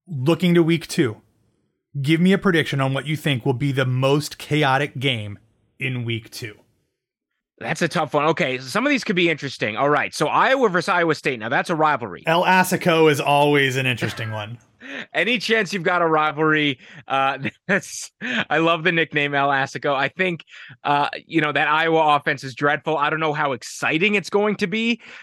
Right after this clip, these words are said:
Speaker 2: because watching Iowa football is like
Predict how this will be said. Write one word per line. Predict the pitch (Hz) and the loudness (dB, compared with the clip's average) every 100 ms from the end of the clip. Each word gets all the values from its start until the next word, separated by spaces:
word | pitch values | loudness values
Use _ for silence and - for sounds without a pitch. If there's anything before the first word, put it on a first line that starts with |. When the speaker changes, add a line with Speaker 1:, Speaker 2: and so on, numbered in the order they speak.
| - | -4
Speaker 2:
because | 147 139 165 151 151 139 | -2 0 0 2 2 0
watching | 139 123 143 139 147 | -4 0 0 0 -2
Iowa | 135 139 127 | -2 0 -2
football | - 135 156 147 151 156 | -2 -2 2 4 4 4
is | - 139 131 113 - | 0 -4 -6 -8 -12
like | 131 120 | -6 -6